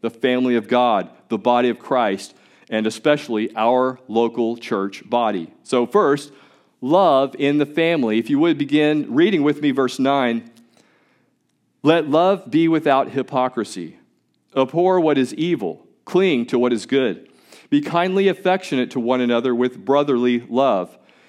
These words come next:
In honor, giving preference to one another. Not lagging in diligence.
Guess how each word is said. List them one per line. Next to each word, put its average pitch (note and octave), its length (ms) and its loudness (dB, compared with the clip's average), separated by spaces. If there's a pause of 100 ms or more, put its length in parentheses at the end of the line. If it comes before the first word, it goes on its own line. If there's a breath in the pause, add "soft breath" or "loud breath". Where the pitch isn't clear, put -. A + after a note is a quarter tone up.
(220 soft breath)
In D3+ 180 2
honor, D3 580 0
giving C#3+ 280 0
preference E3+ 640 -4
to A#2+ 100 -6
one A2 180 -2
another. F#2 420 -6 (580)
Not C3 320 2
lagging B2 480 0
in A2 180 -4
diligence. G#2 600 -2